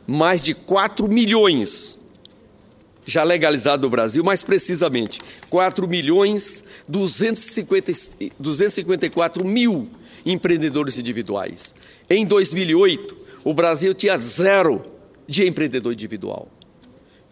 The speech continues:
Este de-, senador da República, que ontem foi ministro de Estado da Previdência Social, recebeu uma tarefa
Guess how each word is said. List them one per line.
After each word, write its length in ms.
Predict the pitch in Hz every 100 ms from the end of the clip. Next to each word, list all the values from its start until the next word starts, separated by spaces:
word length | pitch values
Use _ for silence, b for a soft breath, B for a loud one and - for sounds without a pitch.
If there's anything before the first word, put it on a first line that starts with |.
| -
Este 360 | 165 180 - 170
de-, 140 | 156 -
senador 420 | - 151 147 131 160
da 80 |
República, 680 | 147 139 110 98 - - 85 _ b b b
que 140 | 170
ontem 460 | 175 196 - 113 95 B B
foi 220 | - 180
ministro 480 | 170 156 185 208 175
de 60 | 170
Estado 320 | - 165 175
da 80 | 175
Previdência 640 | 175 131 117 170 190 -
Social, 500 | - 120 - 104 - _ b b b b
recebeu 520 | 170 185 - 165 175
uma 180 | 196 196
tarefa 680 | - 127 131 156 - 170